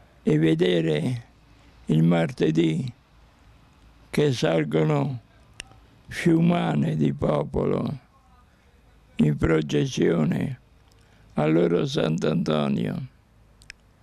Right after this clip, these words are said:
C'è il grande handicap che la presenza della maggioranza è musulmana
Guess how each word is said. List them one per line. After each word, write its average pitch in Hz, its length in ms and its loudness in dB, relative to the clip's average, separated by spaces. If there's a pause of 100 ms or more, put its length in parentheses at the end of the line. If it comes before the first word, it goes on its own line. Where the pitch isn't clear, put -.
(720)
C'è 156 200 2
il 156 420 0
grande 160 420 0
handicap 151 800 -2
che 143 160 -2
la 143 160 0
presenza 143 880 -2 (1800)
della 151 340 2
maggioranza 147 840 0
è 135 40 0
musulmana 147 1080 0